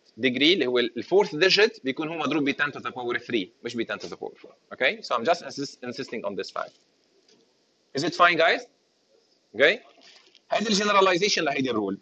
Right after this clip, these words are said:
طبعًا كل الديتيلز موجودين بالسلايدز. Okay? In a slightly different way. اها. آه،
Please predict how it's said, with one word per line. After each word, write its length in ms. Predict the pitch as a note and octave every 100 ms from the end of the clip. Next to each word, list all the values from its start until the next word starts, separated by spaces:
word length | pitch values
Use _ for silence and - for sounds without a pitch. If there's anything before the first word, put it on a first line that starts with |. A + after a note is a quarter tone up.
| -
طبعًا 220 | E3+ E3+
كل 180 | D3 F3+
الديتيلز 420 | D3 D#3 F3 D3+
موجودين 400 | D3+ C3 D3 G3
بالسلايدز. 640 | C#3 A2+ G#2 D#2+ C#2 _ _ G#2+
Okay? 320 | - D3 D#3
In 80 | C3
a 180 | B2+ B2+
slightly 400 | - C#3+ C#3 B2
different 320 | A#2+ A2+ G2+
way. 180 | F2+ - _ _ _ _ _ _ _ A3 _ _ - - _ _ _ _ _ _ G3 _ _ _ _ _ _ _ _ B2+
اها. 380 | B2 G#2+ F2 - _ _ _ -
آه، 340 | A#2+ A#2